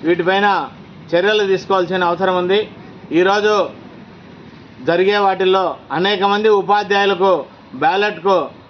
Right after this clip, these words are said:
దరఖాస్తు చేసుకున్న వాళ్ళకి ఇక్కడ ఓటు గల్లంతైంది. ఓటు ఉన్న వారికి వాళ్ళకి ఎప్పుడో బ్యాలెట్ అప్లై చేసుకోవడానికి సమయం గడువు అయిపోయిన తర్వాత వాళ్ళకు పోలింగ్ విధుల్లో నియమించారు.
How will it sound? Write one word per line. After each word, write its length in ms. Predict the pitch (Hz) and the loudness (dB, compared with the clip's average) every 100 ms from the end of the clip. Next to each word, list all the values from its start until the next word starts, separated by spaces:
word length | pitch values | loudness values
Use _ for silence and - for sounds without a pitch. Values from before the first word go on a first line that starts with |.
| - | -6
దరఖాస్తు 420 | 147 170 214 208 208 196 | -4 0 -2 0 2 2
చేసుకున్న 360 | 185 196 196 190 151 - 151 | 0 0 0 0 -2 -4 -2
వాళ్ళకి 240 | 175 170 165 | -2 -2 -2
ఇక్కడ 160 | 180 170 185 | 0 2 2
ఓటు 200 | 196 196 160 - - 127 | 2 2 2 -2 -16 -4
గల్లంతైంది. 640 | 151 190 202 185 185 196 226 226 - - - 135 185 | 0 0 0 -2 0 2 0 -2 -20 -20 -14 -2 0
ఓటు 140 | 214 214 | 0 0
ఉన్న 100 | 214 | 2
వారికి 340 | 202 196 185 226 226 - - - 156 | 0 0 0 0 -2 -18 -20 -8 -2
వాళ్ళకి 240 | 175 175 | 0 0
ఎప్పుడో 260 | 175 208 220 180 - - - 135 | 0 2 2 0 -6 -18 -10 -2
బ్యాలెట్ 420 | 175 208 214 208 160 139 - - - - - - - - - 156 | 0 0 0 0 0 -2 -14 -20 -20 -20 -20 -20 -20 -20 -4 -2
అప్లై 260 | 160 208 226 208 | 0 0 2 2
చేసుకోవడానికి 640 | 202 208 196 190 175 185 143 - - - - - - - - - - - - - - - - | 0 0 0 0 2 2 2 -4 -18 -18 -16 -16 -16 -16 -16 -16 -16 -16 -16 -16 -16 -10 -4
సమయం 320 | 175 226 226 175 | 0 0 0 0
గడువు 220 | 170 214 226 | 2 2 2
అయిపోయిన 300 | 208 214 233 214 | 0 0 0 2
తర్వాత 260 | 196 202 202 | 2 2 2
వాళ్ళకు 300 | 196 185 175 156 127 - | 0 2 0 0 -4 -2
పోలింగ్ 320 | 165 190 202 196 | 0 0 2 4
విధుల్లో 280 | 185 190 185 180 | 4 4 2 0
నియమించారు. 540 | 185 190 185 175 | 0 0 0 2